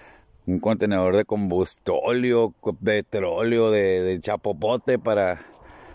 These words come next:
para quemar el cemento en su momento. Aquí hay personas que cuidan,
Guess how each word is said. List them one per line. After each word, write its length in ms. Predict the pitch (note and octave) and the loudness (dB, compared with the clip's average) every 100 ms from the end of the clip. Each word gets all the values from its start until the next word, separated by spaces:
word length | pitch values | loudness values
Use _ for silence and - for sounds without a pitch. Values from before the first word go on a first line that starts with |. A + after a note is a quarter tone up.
| - | -6
para 200 | F#2 F#2+ | -4 -4
quemar 260 | F#2+ F#2 | -4 -4
el 100 | G#2+ | -4
cemento 360 | G2+ F2+ F#2 A2 | -2 -2 -2 -2
en 80 | G2 | -2
su 80 | |
momento. 480 | F#2+ E2+ F#2+ F#2 G2+ - - - - _ - - - - _ - _ _ _ _ - - | -2 -2 -2 -2 -4 -6 -16 -20 -20 _ -20 -20 -20 -20 _ -20 _ _ _ _ -18 -10
Aquí 220 | G#2+ G#2 | -8 -6
hay 60 | |
personas 400 | F2+ A2 G2+ G#2+ | -6 -6 -6 -6
que 100 | G2 | -6
cuidan, 420 | F2 G2 A#2+ B2 | -6 0 2 2